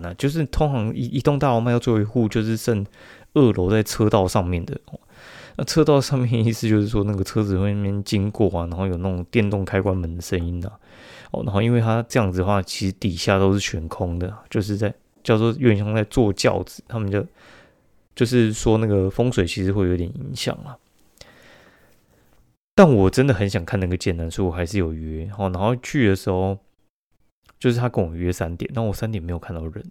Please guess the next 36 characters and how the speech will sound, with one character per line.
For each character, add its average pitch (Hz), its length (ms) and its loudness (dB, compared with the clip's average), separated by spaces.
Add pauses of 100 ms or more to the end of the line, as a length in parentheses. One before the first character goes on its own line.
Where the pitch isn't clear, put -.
然 101 80 -10
后 101 80 -6
到 110 160 -4 (640)
打 90 160 -10
电 110 160 0
话 107 80 -2
啊， 92 380 -4
然 87 100 -10
后 101 260 -4 (480)
三 170 220 2
点 117 120 4
十 101 200 0
分 131 140 4
还 104 120 0
是 95 140 0
没 82 160 -2
有， 82 160 -2
然 87 140 -4
后 110 180 0
我 85 180 0
就 107 200 0
直 - 140 -8
接 90 140 2
去 95 280 -2
那 92 80 -2
个 90 100 -2
管 85 220 -4
理 90 120 -2
室 101 160 -2
说 123 280 2
：“哎， 160 80 2
我 123 220 4
有 85 60 -2
约。” 82 460 0
然 85 100 -6
后， 95 200 0